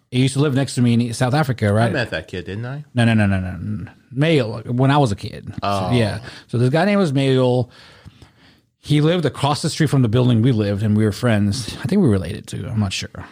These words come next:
Speaker 1: I'm pretty sure we are. And he used to always get all these cool toys 'cause, you know, he, he was a little better off, you know, than we were.
Speaker 2: Mm-hmm.
Speaker 1: And, like,
Speaker 2: You were jealous of him?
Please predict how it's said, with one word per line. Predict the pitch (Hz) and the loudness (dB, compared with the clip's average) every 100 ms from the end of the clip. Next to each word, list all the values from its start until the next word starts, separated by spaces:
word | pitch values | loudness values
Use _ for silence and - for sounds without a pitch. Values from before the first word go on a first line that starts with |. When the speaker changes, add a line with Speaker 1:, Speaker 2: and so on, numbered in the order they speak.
| - | -10
Speaker 1:
I'm | 117 | 0
pretty | 151 135 | 2 2
sure | 113 | 2
we | 98 | 0
are. | 92 69 - - - - - _ | -2 -8 -10 -16 -20 -20 -20 _
And | 131 131 127 120 98 - _ _ _ | 0 2 4 2 0 -8 _ _ _
he | - 135 | -2 2
used | 190 - | 2 2
to | |
always | 151 143 127 | 2 4 2
get | 131 | 2
all | 120 | 2
these | 117 - | 2 0
cool | - 117 | -2 -2
toys | - 226 277 160 110 | 0 0 2 2 0
'cause, | 101 107 | 0 0
you | 107 | 0
know, | 104 - | 0 -2
he, | - 131 123 - | -8 -6 -6 -8
he | - | 0
was | 120 110 | 2 4
a | |
little | 110 107 101 - - | 2 2 -2 -10 -2
better | 110 107 107 | 0 2 0
off, | 113 110 107 | -2 -2 -2
you | 120 | 0
know, | 113 110 | 2 2
than | 107 110 | 2 0
we | 107 117 | 0 2
were. | 143 175 180 | 2 2 -2
Speaker 2:
Mm-hmm. | 104 90 87 90 92 | -4 -6 -6 -8 -8
Speaker 1:
And, | - 123 120 | -2 0 2
like, | 113 107 - | 2 0 -4
Speaker 2:
You | 107 | -6
were | 90 | -6
jealous | 78 87 104 110 | -8 -8 -8 -8
of | 143 | -10
him? | 156 | -10